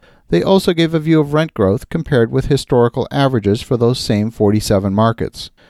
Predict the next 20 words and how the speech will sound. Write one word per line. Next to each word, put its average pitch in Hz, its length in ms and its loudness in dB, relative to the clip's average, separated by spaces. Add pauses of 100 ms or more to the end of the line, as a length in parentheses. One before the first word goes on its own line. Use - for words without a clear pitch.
(120)
So 165 280 0
what 180 300 -4
should 190 200 -4
you 185 80 -2
use 180 640 2
when 147 140 0
you 147 100 2
model 143 380 2
rent 147 220 -2
growth 101 260 0
for 135 100 -2
the 123 100 0
next 110 260 -2
few 113 100 2
years? 127 480 0 (220)
Should 107 220 -4
you 104 60 2
use 92 220 0
two 92 160 0
percent, 143 500 -4